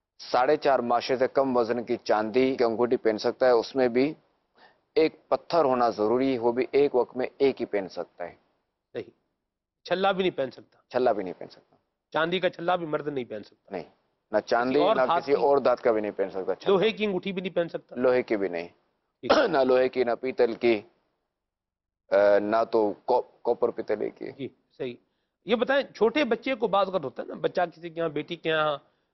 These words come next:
Speaker 2: जो है वो, अ, बेटी की विलादत हुई, बच्चे के यहाँ पोता हुआ, नवासा हुआ, तो उसको भी बाज़ औक़ात लोग क्या करते हैं, उसको सोने की अंगूठी बच्चे को पहना देते हैं। इसकी आप पजीराई फरमाएंगे?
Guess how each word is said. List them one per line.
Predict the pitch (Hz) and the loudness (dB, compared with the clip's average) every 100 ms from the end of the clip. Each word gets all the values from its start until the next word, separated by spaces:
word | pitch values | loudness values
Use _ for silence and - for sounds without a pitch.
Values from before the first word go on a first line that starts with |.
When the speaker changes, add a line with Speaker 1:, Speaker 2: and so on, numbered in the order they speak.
| _ | _
Speaker 2:
जो | 139 | -2
है | 147 | 2
वो, | 147 139 - - | 2 0 -6 -8
अ, | 135 | -4
बेटी | 135 139 156 | -2 -2 -4
की | 139 | -2
विलादत | 131 135 | -2 -2
हुई, | 135 139 139 | -6 -8 -6
बच्चे | 131 131 151 | -6 -4 -6
के | 147 | -2
यहाँ | 135 143 135 - _ | 0 0 -2 -6 _
पोता | 156 147 151 143 _ - | -4 0 0 -2 _ -10
हुआ, | 127 143 143 | -2 2 2
नवासा | 131 127 135 127 | 0 0 -2 0
हुआ, | 143 120 139 127 - _ _ _ | -2 2 0 0 -6 _ _ _
तो | - | -4
उसको | 190 180 226 | -4 -2 -2
भी | 196 | 0
बाज़ | 170 180 | 2 0
औक़ात | 165 165 | 0 0
लोग | 143 160 147 | 2 0 2
क्या | 160 | 0
करते | 143 127 147 | 0 -2 -2
हैं, | |
उसको | 151 - 156 - _ _ | -2 -2 -6 -6 _ _
सोने | - 180 185 | -6 -2 -2
की | 180 156 | -2 -4
अंगूठी | 139 131 151 | -4 -4 -2
बच्चे | 127 - 143 | -2 -2 -4
को | 131 | -4
पहना | 113 110 113 | -4 -2 -2
देते | 110 - 107 | -2 -6 -10
हैं। | 101 _ _ _ | -12 _ _ _
इसकी | 165 160 202 180 | -8 -6 -2 0
आप | 165 165 | 0 -2
पजीराई | 147 151 147 | 0 2 2
फरमाएंगे? | 143 135 139 190 180 | 0 0 0 -2 -6